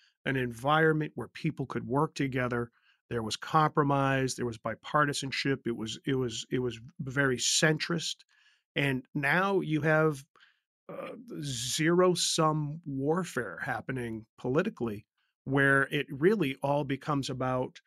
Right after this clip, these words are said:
being, being able to, to marshal your supporters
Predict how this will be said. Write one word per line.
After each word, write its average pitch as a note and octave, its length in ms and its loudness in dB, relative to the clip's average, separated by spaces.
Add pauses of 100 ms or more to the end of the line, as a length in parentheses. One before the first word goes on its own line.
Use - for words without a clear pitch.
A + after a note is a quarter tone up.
(520)
being, C3+ 440 4 (120)
being C3+ 320 2
able C#3 340 0
to, B2+ 460 -2 (120)
to C3 160 -4
marshal C3+ 920 2
your C#3+ 240 0
supporters B2+ 920 -2